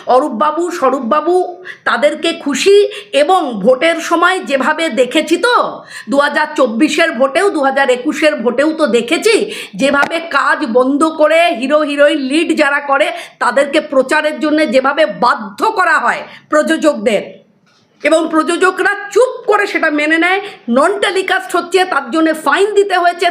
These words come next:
তবু তারা মেনে নেয়। এই যে মেনে নেওয়ার এবং এই যে থ্রেট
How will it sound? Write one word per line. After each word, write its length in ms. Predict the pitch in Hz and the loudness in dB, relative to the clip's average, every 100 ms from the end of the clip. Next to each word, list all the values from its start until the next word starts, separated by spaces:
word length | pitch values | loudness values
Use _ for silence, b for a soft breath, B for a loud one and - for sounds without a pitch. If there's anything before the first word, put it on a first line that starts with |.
| 349 | 2
তবু 280 | 349 349 403 | 0 4 2
তারা 260 | 403 330 311 | 2 0 0
মেনে 260 | 294 294 | -2 -2
নেয়। 200 | 285 226 208 B | -2 -4 -8 B
এই 140 | 262 269 | -4 0
যে 120 | 320 | 2
মেনে 460 | 269 262 285 320 | 2 0 2 2
নেওয়ার 720 | 302 277 269 269 233 175 - B B | 2 2 4 4 2 -2 -12 B B
এবং 280 | 233 254 269 | 0 2 0
এই 80 | 269 | 0
যে 120 | 285 | -2
থ্রেট 720 | 285 - - 285 269 - - | -2 -6 -2 2 2 0 -12